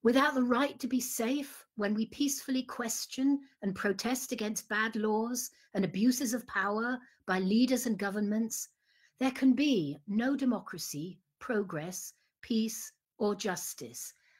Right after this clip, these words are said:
That is what is at stake. While I was visiting Hong Kong last June to talk about climate and nuclear dangers and the need to tackle these togethers, together, I was deeply shocked by the violence that was being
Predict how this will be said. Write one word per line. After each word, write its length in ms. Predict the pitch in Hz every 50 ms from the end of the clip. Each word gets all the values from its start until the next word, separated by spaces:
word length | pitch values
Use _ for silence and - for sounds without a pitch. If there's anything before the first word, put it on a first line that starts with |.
| _ _ _ _ _
That 300 | 185 220 233 262 254 -
is 140 | 302 254 -
what 180 | 247 233 233 240
is 160 | 233 202 214
at 160 | 196 - -
stake. 600 | - - - - 226 202 180 135 127 - - - - - - _ _ _ _ _ _ _ _ _ _ _ _ _ _ _ _ _ _ _ _ _ _ _ - - - - - _
While 200 | - 220 247 277
I 100 | 311 320
was 180 | 330 311 254 -
visiting 400 | 277 285 269 311 - - 269 220
Hong 260 | 165 180 185 180 185
Kong 240 | 151 - 180 170 185
last 340 | 196 196 202 196 190 - -
June 460 | - 262 262 240 190 151 127 127 131 - - - - - _
to 100 | - 220
talk 320 | - - 320 320 285 294
about 320 | - 185 175 156 160 175 -
climate 460 | - - 226 208 214 220 226 214 -
and 100 | 220 214
nuclear 300 | 220 214 - 226 220 202
dangers 580 | 190 214 214 233 233 214 - 160 127 127 - - - - - _
and 140 | - 240 240
the 40 | 226
need 220 | 233 233 233 220
to 100 | - 226
tackle 360 | 190 - - 269 262 - 208 185
these 200 | 180 196 185 -
togethers, 680 | - 190 190 208 202 196 190 139 107 110 110 - - - - _ _ _ _ _ _ _ _ _ _ _ _ _
together, 540 | - 190 - 226 214 214 175 160 131 127 127 - _ _ _ _ _ _ _ _ _ - _
I 120 | 247 269
was 140 | 269 285 262
deeply 380 | - 302 320 294 - - 294 262
shocked 600 | - - - 294 254 175 - - - - - - - _ _ _ _
by 140 | - 226 226
the 80 | 220 220
violence 600 | 208 240 226 233 233 247 254 269 254 254 - -
that 120 | 254 -
was 120 | 240 226
being 280 | - - 226 226 220